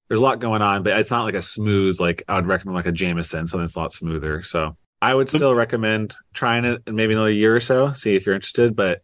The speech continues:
Speaker 1: especially not on the, if you're not u-, used to whiskey, have it on the rocks. It just mellows it out a little bit more too.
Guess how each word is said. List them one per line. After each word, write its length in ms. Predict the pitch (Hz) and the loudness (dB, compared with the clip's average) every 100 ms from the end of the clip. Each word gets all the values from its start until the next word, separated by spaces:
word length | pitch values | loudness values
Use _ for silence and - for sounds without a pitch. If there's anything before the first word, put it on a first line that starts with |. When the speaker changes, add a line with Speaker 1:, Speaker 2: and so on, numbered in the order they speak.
| - | -4
Speaker 1:
especially 360 | 147 190 170 | 0 2 2
not 200 | 131 123 | 2 0
on 60 | 107 | 0
the, 160 | 104 113 | -2 0
if 160 | 135 131 | -2 2
you're 160 | 156 147 | 2 4
not 360 | 131 131 123 | 4 2 0
u-, 140 | 117 120 | -4 -2
used 180 | 127 117 | -2 2
to 60 | 101 | 4
whiskey, 480 | 104 - 113 117 - _ _ _ _ | 2 4 2 2 -2 _ _ _ _
have 180 | - 123 | -4 -2
it 60 | 123 | 0
on 140 | 101 | -2
the 60 | 92 | 0
rocks. 480 | 82 82 82 - - | 0 0 -2 -8 -6
It 120 | 87 | -6
just 180 | 87 87 | -4 -4
mellows 260 | 82 82 | -4 -4
it 80 | 82 | -4
out 80 | 78 | -6
a 40 | |
little 100 | 78 78 | -6 -8
bit 60 | 78 | -8
more 160 | 80 | -10
too. 240 | 76 82 | -6 -8